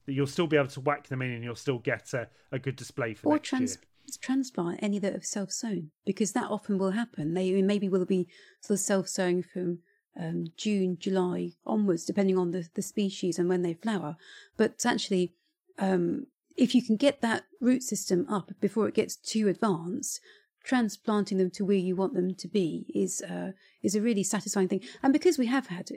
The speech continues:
Speaker 2: uh, predominantly a lot of rain and the soil is relatively moist in most parts of the U K, um,
Speaker 1: Mm.
Speaker 2: transplanting stuff around now would be relatively straightforward. There's no, it's not like it's, the, the soil is not powder dry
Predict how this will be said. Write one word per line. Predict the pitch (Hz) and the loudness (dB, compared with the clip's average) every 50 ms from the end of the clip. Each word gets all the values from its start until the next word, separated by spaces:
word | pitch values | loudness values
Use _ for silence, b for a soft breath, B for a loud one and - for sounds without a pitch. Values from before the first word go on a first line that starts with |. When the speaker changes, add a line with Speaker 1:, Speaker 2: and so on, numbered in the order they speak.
| - - | -8 -4
Speaker 2:
uh, | 226 220 208 - | -4 -4 -6 -4
predominantly | - 240 202 254 233 214 202 170 - 165 160 180 196 190 - _ _ - - | -4 0 2 4 4 6 4 2 2 0 -2 -2 -2 -4 -8 _ _ -4 -2
a | 202 | 2
lot | 220 220 196 | 2 4 4
of | 202 185 165 - - 208 202 | 2 0 0 -6 -14 -12 -4
rain | 185 190 185 185 185 180 | 0 2 2 4 4 2
and | 190 180 | 2 0
the | 175 | -2
soil | - - 214 196 185 | -2 -2 0 0 0
is | 180 170 - _ _ _ - | 0 -2 -4 _ _ _ 0
relatively | 208 196 190 190 - 190 - 190 185 | 2 2 2 2 -2 -2 0 2 4
moist | 196 202 208 190 170 185 - - - | 4 4 4 2 2 0 -2 -4 -2
in | - 196 190 196 | 2 4 4 4
most | 214 233 240 233 - - | 6 6 4 4 2 -2
parts | - - - 175 190 214 - - - - - B B B B B B B - | -12 -8 -4 -2 -2 -2 -2 -6 -6 -6 -6 B B B B B B B -8
of | 175 | -4
the | 170 190 | -2 0
U | 185 185 180 170 | 0 0 -2 -2
K, | - 190 160 165 185 196 196 b b b b b b | -4 -4 -4 -2 -4 -4 -6 b b b b b b
um, | - 208 214 214 214 | 2 4 4 4 2
Speaker 1:
Mm. | 196 139 147 147 135 135 - _ _ | 2 2 0 0 -2 -2 -6 _ _
Speaker 2:
transplanting | - - 269 254 247 254 226 190 214 196 | 2 4 4 4 4 2 0 0 0 -2
stuff | - - 208 - _ - - - | 0 -2 -2 -4 _ -18 -4 -2
around | 220 196 208 202 196 196 196 - | 0 2 4 4 4 4 4 4
now | 233 240 226 175 156 - 185 | 4 6 6 4 4 2 -2
would | 214 220 226 175 | 0 0 0 2
be | - 226 | 2 4
relatively | 202 240 226 214 208 - 214 185 175 202 202 196 196 196 b b b b | 4 4 4 4 2 0 -2 0 2 2 2 2 0 -2 b b b b
straightforward. | - - 233 - - - 247 226 190 | 0 2 2 2 4 2 2 4 4
There's | 185 190 190 | 4 2 2
no, | 247 - | 0 -2
it's | 208 - | 0 -2
not | 254 247 | 0 0
like | 226 214 - | 0 0 -2
it's, | - - | -4 -4
the, | - 214 196 - - | -2 -4 -4 -4 -4
the | 208 214 | -6 -4
soil | - - 269 240 226 208 | 0 2 2 4 4 2
is | 196 | 2
not | 220 - - | 0 -4 -4
powder | - - 202 214 196 202 190 | -4 -4 -2 0 0 0 0
dry | - 226 202 165 156 160 185 180 | 0 0 0 0 -2 -6 -6 -8